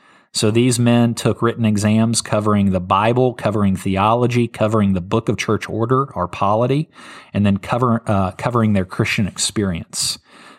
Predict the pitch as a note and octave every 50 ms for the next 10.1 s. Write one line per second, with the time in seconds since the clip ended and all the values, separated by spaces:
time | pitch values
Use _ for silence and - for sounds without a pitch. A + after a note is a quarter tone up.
0 | _ _ - - G#2 G#2 G#2 G2+ G2 G2 G2 G2+ A2 A#2+ C3 A#2 - B2 C3+ C#3+
1 | C#3+ C#3 A#2 A#2 A2 G#2 A2 A2+ C3+ C#3+ - - D3+ C#3+ C#3 C#3+ C#3+ D3 D3 D3
2 | - - C3+ C3 C3 C3 B2 - - - D3+ C3+ - - D#3 C#3+ C#3 C#3+ C#3+ C#3+
3 | D3 D3 D#3 D#3 - - - D#3 C#3 C#3+ C3+ B2 B2 C3+ C3+ C#3+ C#3+ D3 D3+ C#3
4 | A#2+ A2 A2 G2 F#2+ F#2+ F#2+ F#2+ F#2+ G#2 A2+ B2 C3+ C#3 B2 F2+ G2 G#2+ A2+ -
5 | - A#2+ A#2+ A#2 - C3 A#2+ A#2+ A#2 A#2+ A#2+ B2 B2+ - - - - B2+ A#2 A#2
6 | - - C#3 B2+ A#2+ B2 A#2+ B2 C3+ C#3+ C#3+ - - - - - - - - -
7 | _ - G2 G2 G2+ G2+ G2 - - G#2 G2+ G2 G2+ G#2 A2+ B2+ A#2+ - - C3+
8 | B2+ - - B2+ - - - A#2+ A#2 A#2 A#2+ B2 B2 A2 F#2+ F2+ F2 F#2 - -
9 | - C#3 A2+ A2 - G#2+ G#2+ G#2+ - A2 G#2+ G#2 G#2+ G#2+ - - G2+ G2 F#2+ F#2
10 | F#2 F#2+